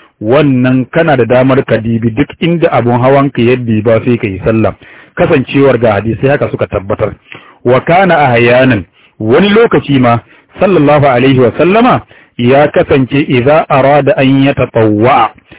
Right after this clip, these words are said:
yana buƙatar yayi nafila, ala naqatihi, akan dabbarsa, istaqbala biha alqibla, zai fuskanci alqibla da wannan dabbar, fa kabbara, sai kabbara harrama, summa salla haythu wajhahu,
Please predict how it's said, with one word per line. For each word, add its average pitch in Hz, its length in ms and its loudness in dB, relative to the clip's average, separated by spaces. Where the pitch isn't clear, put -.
yana 139 360 2
buƙatar 131 440 0
yayi 120 220 2
nafila, 120 540 0
ala 131 340 2
naqatihi, 147 720 0
akan 127 400 -2
dabbarsa, 117 680 -2
istaqbala 135 840 0
biha 131 260 0
alqibla, 117 560 -2
zai 143 260 2
fuskanci 123 480 -2
alqibla 135 500 0
da 117 120 0
wannan 117 400 0
dabbar, 117 480 -2
fa 117 200 -2
kabbara, 135 540 0
sai 131 180 0
kabbara 123 480 0
harrama, 113 440 0
summa 131 340 0
salla 120 420 0
haythu 127 400 0
wajhahu, 135 880 2